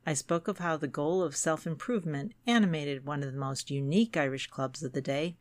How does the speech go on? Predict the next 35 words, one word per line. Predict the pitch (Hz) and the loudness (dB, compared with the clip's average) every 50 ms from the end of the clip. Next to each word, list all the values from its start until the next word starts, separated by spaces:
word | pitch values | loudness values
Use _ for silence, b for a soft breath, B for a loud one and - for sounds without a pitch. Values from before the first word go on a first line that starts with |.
| _ _ | _ _
the | - 165 - | -6 -6 -2
Irish | - 160 156 160 170 180 185 - - - | 2 2 4 4 4 2 0 -2 -2 0
Literary | 160 156 151 160 151 147 147 147 151 - | 0 0 2 2 0 0 0 -2 -4 -4
and | 202 156 139 123 | -2 -2 0 0
Benevolent | 143 131 143 139 127 131 131 131 139 - - | 0 0 0 0 0 -2 -4 -4 -6 -6 -6
Association. | 131 - - 151 135 123 - - 143 135 131 131 - - 131 131 127 113 - _ _ _ _ _ _ _ _ _ _ _ _ _ _ _ _ _ - | -4 -2 0 0 0 -2 0 0 2 0 2 0 -2 -4 -4 -6 -8 -10 -14 _ _ _ _ _ _ _ _ _ _ _ _ _ _ _ _ _ -8
I | 165 170 | -4 -2
ended | 170 170 180 208 208 196 147 143 | 2 6 8 8 8 8 6 2
the | - 156 | -2 0
last | 147 147 147 147 143 - - | 0 0 0 0 -2 -2 -2
episode | 165 165 - 160 - - 147 143 143 143 | -2 0 0 0 0 0 0 0 0 0
on | 135 135 135 | -2 0 -2
a | 135 135 | -2 -2
note | 131 135 143 165 175 185 | -2 0 0 2 2 2
of | 170 165 | 2 4
warning | 190 214 226 220 180 151 139 135 135 | 6 8 8 8 6 4 2 -2 -4
about | 135 - 139 139 135 - _ - | -4 -2 -4 -4 -4 -6 _ -12
trouble | - - 160 151 180 185 | -2 -2 0 2 4 2
ahead | 170 160 185 175 165 147 131 - | 4 4 4 2 2 2 0 -4
for | - 156 | -8 -6
the | 139 143 | -6 -2
various | 127 156 160 175 185 180 170 - | 0 2 4 4 4 4 2 -2
groups | - - 180 165 - - | 0 0 0 0 2 -2
involved | 160 151 143 156 156 151 151 143 151 | -4 -2 2 4 4 4 2 0 -2
in | 147 135 | -6 -6
planning | 127 - 160 156 156 156 151 147 | -2 -2 -2 -2 -2 -2 -4 -4
the | 143 139 | -2 -2
city's | - - 175 165 165 165 | -2 0 0 0 0 0
Saint | - - 175 170 170 | 0 0 -2 -2 2
Patrick's | 196 214 208 - - 135 - - | 2 0 0 0 -4 -6 -6 -4
Day | - 143 139 | -2 -4 -4
Parade | - - 139 139 135 135 - | -2 -2 -2 -2 -2 -2 -4
at | 135 - - | -8 -6 -4
that | 143 143 - - | -4 -4 -4 -4
time. | - 147 139 131 131 117 | -4 -4 -2 -2 -4 -6